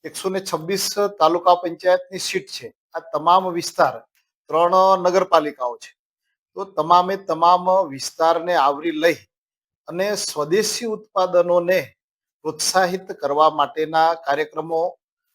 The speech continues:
અ, લોકોને જાગૃત કરવા માટે અને એમને એમ કહેવામાં આવશે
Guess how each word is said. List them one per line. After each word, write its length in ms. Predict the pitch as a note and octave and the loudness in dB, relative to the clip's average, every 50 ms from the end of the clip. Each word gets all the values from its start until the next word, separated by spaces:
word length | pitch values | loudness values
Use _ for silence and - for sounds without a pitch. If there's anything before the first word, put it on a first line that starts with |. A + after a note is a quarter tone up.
| _ _ _ _ _ _ _ | _ _ _ _ _ _ _
અ, 260 | B2+ C3 C3 C3 C3 | -2 -2 0 0 -2
લોકોને 460 | C3+ C3+ B2+ - - D#3 D3+ D#3+ D#3 | -2 -6 -10 -4 -4 -4 -2 -2 -2
જાગૃત 440 | C#3+ D3 C3+ C3+ B2+ D3+ E3 D#3 _ | 0 -2 -2 -2 -2 -6 -8 -8 _
કરવા 280 | _ - D3+ D#3+ D#3+ D3+ | _ -4 0 0 0 2
માટે 340 | D#3+ D#3 D3+ - D#3+ E3 F3 - _ _ _ _ _ _ _ _ _ _ _ _ _ _ | 0 -2 -2 -2 -4 -6 -6 -6 _ _ _ _ _ _ _ _ _ _ _ _ _ _
અને 200 | - D3+ F3+ F#3+ G3 G3+ G#3+ G#3 - _ | -8 -4 -2 -2 -2 -2 -4 -8 -10 _
એમને 220 | - E3 F3+ F#3 G3 | -12 -10 -6 -4 -4
એમ 140 | G3+ G3+ G3 | -4 -4 -4
કહેવામાં 480 | G3 G3 F#3+ F#3+ G3 G3+ G3 G3+ F#3 | 2 4 8 8 8 8 8 6 6
આવશે 440 | D#3+ D3 C3+ - - - - _ | 6 4 0 -6 -10 -12 -16 _